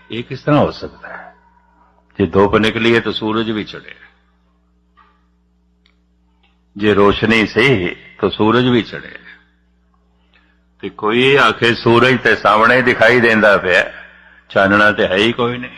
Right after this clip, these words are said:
ਇਹ ਕਿਸ ਤਰ੍ਹਾਂ ਹੋ ਸਕਦਾ ਹੈ? ਸੂਰਜ ਹੈ ਤਾਂ ਚਾਨਣਾ ਹੈ, ਚਾਨਣਾ ਹੈ ਤਾਂ ਸੂਰਜ ਹੈ,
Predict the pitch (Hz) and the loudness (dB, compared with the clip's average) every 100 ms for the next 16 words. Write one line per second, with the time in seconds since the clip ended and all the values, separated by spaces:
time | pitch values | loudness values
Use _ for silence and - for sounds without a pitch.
0 | - 113 123 139 - 135 90 - - - | -12 -10 -6 -8 -8 -10 -10 -14 -18 -20
1 | _ _ _ _ _ _ _ _ _ _ | _ _ _ _ _ _ _ _ _ _
2 | _ _ _ _ _ _ _ _ - - | _ _ _ _ _ _ _ _ -6 0
3 | 139 135 113 95 98 95 92 - 98 104 | 4 4 4 4 2 2 -2 0 0 2
4 | 117 123 101 87 85 80 - 101 113 117 | 2 2 2 2 0 -2 -2 0 2 2
5 | 95 90 90 - 85 - 123 143 120 92 | 2 0 -4 -8 -10 -2 2 2 2 2
6 | 92 - | 0 -2